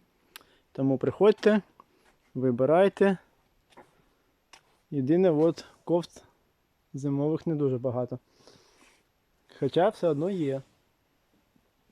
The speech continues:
Тобто коробка, в принципі, якщо зазирнути глибоко, то є.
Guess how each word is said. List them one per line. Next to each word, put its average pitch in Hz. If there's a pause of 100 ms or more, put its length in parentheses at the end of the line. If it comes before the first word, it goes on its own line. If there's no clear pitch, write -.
(540)
Тобто 135
коробка, 165
в -
принципі, 170
якщо 151
зазирнути 147
глибоко, 170
то 156
є. 120